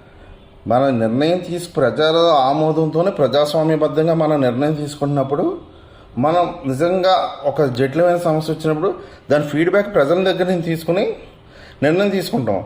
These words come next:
అంతేగాని ఆ ఇరవై నాలుగు గంటల సలహాదారుల మీద ఆధారపడి సలహాదారులు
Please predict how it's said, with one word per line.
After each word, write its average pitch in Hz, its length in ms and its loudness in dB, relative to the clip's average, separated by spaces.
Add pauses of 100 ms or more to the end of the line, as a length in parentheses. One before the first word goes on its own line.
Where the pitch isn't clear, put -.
(640)
అంతేగాని 175 520 2
ఆ - 20 2
ఇరవై 131 240 4
నాలుగు 175 240 4
గంటల 175 180 2
సలహాదారుల 170 680 4
మీద 170 200 4
ఆధారపడి 160 400 2
సలహాదారులు 160 800 2